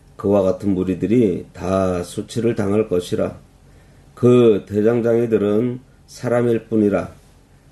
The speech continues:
그들이 다 모여서서 두려워하며 함께 수치를 당할 것이니라. 오늘 말씀의 제목은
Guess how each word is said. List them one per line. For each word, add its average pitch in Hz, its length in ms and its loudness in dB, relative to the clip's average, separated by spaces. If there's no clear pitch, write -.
그들이 104 720 2
다 113 460 2
모여서서 107 840 2
두려워하며 104 1000 -2
함께 123 800 2
수치를 120 800 -4
당할 110 420 -2
것이니라. 87 800 -2
오늘 107 220 2
말씀의 101 420 0
제목은 101 560 0